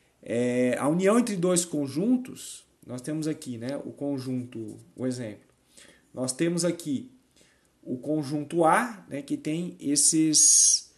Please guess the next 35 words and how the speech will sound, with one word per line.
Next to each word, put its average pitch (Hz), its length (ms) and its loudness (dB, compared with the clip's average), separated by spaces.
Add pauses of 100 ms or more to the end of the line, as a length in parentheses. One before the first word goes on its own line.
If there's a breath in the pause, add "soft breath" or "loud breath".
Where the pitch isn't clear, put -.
(440 soft breath)
sete 175 440 4
elementos, 151 680 -2
tá? - 440 -16
Aliás, 110 640 -6
é, 110 240 -6
o 98 60 -6
conjunto 143 360 -4
A 151 160 4
tem 160 320 -2
esses 160 580 2
cinco 202 380 4
elementos. 151 800 -2 (260 soft breath)
Nós 135 140 -6
temos 170 260 -4
o 170 60 -6
conjunto 170 420 -2
B 175 260 2
com 196 220 -10
quatro 175 480 0
elementos. 151 720 -8 (720 soft breath)
Na 147 140 2
hora 233 200 8
de 202 140 2
unir 202 300 2
os 151 160 2
dois, 175 500 0
né, 147 220 -10 (600 soft breath)
aqui - 240 -14
tá 147 140 0
a 151 40 4
disposição, 147 840 2
né, 131 160 -4
dos 127 140 -10
dois 127 240 -4
conjuntos, 160 840 -8